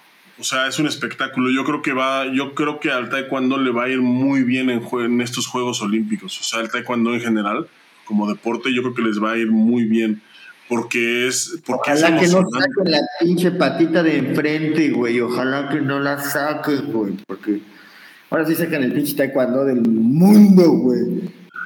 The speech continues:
Speaker 1: No, es, es, no, yo creo que no, eh. Está, es, está, creo que está siendo muy emocionante. O sea, las peleas son muy emocionantes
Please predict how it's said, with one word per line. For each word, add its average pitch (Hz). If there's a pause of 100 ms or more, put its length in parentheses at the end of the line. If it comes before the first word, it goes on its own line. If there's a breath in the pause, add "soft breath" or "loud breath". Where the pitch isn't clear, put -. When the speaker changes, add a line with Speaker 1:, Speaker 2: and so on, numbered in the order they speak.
Speaker 1:
No, 175
es, 185
es, 156
no, 170
yo 170
creo 180
que 156
no, 147
eh. 156
Está, 143
es, 123
está, 139
creo 147
que 160
está 151
siendo 147
muy 139
emocionante. 120
O -
sea, 131
las 127
peleas 120
son 131
muy 135
emocionantes 123